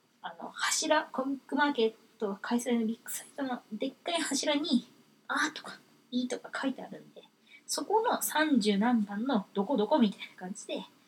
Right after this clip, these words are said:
みんなこう、お目当てを見つけるんですけど、これが、いや、これはほんと当日地図がないと、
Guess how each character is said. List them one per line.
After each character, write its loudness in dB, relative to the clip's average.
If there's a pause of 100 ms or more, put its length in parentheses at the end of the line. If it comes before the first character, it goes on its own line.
(260)
み 2
ん 4
な 0
こ -16
う、 -6
お -2
目 4
当 2
て -16
を -20
見 -18
つ -10
け 0
る 0
ん 2
で 0
す -6
け -10
ど、 -10
こ 2
れ 6
が、 2 (1300)
い -2
や、 2
こ 0
れ 6
は 4
ほ -4
ん -12
と -6 (320)
当 2
日 0 (260)
地 2
図 0
が 2
な -6
い -10
と、 -2